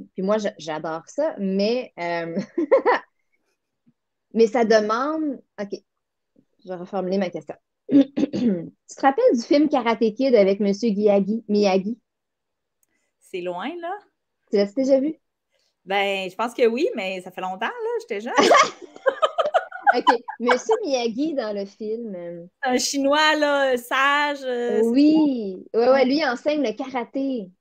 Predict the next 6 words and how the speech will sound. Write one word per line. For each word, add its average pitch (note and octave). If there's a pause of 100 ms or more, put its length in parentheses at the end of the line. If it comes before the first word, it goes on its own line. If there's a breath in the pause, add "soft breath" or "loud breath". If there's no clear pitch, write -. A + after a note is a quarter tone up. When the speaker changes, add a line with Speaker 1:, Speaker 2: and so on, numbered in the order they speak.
(140)
Speaker 1:
à F#3+
Daniel, G#3
Daniel A#3+
San, B3+ (280)
Daniel D#3+
San. D#3+